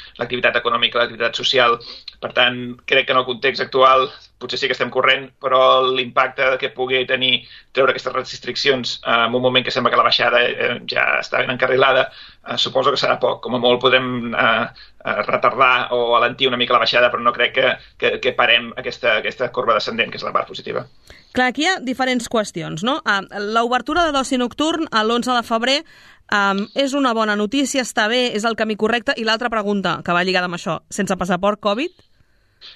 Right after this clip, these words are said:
Speaker 1: Clar, eh, crec que hem tret de, hem sortit ja totes les restriccions, hem tret totes les mesures que teníem, pràcticament només ens queda la mascareta. Em, potser és una mica excessiu. Em, eh, és cert que, eh,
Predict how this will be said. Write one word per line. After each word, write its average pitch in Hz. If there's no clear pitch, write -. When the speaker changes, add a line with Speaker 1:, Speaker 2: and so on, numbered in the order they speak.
Speaker 1:
Clar, -
eh, 127
crec 143
que -
hem 165
tret 151
de, 156
hem -
sortit 147
ja 139
totes 143
les 135
restriccions, 139
hem 131
tret 135
totes 131
les 127
mesures 127
que -
teníem, 131
pràcticament 127
només 135
ens 123
queda 123
la 120
mascareta. 127
Em, 123
potser 127
és -
una 123
mica 120
excessiu. 143
Em, 123
eh, 131
és 151
cert 170
que, 170
eh, 135